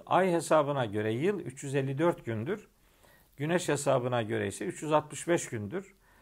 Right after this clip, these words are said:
Hatta altı saati de vardır. Onun için dört yılda bir işte Şubat ayının yirmi dokuz gün olmasının sebebi de o altı saatlik farktan kaynaklanıyor.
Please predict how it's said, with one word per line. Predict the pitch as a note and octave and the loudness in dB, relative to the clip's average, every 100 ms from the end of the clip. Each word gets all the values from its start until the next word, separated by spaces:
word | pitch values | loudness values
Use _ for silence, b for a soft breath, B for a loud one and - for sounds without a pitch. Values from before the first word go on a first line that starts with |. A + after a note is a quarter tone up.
| b | b
Hatta | - A#2+ - | -6 -2 6
altı | C#3+ C3 D#3 | 8 8 2
saati | - B2 A2+ C3 | 2 4 2 2
de | A2+ | 2
vardır. | G#2 G#2 A#2+ D#3+ | 4 2 0 -2
Onun | A#2+ B2 | -4 -4
için | A2 C#3 C3+ C#3 b b - | -4 -4 -4 -6 b b -4
dört | D3 D3 B2 | -4 -2 -4
yılda | A2+ G#2+ G#2+ | -2 0 0
bir | E3+ | -2
işte | E3 A2 - | -4 -8 -8
Şubat | A2+ - B2 A2+ | -8 -2 -2 0
ayının | A2+ A2+ D#3 F3+ b b b _ | -2 -2 -4 -6 b b b _
yirmi | A#2+ B2+ C3 | -4 -2 -2
dokuz | C3 C3 C#3 | -2 -2 -6
gün | A2 B2 | -6 -4
olmasının | A#2 A2+ A2+ - A#2 | -2 -2 -4 -4 -8
sebebi | A2 B2 G#2+ G#2 D#3+ | -4 -4 -2 -4 -2
de | |
o | D#3+ | 2
altı | C3+ B2 D3 | 4 2 0
saatlik | C3 A#2 A2 - C#3+ | -2 2 2 0 -6
farktan | C3+ B2+ D3 D3 | -4 -2 -2 -2
kaynaklanıyor. | C3 A2 G2+ - G#2+ G#2+ D#3 G3+ | -2 -2 -2 -4 -6 -4 -4 -6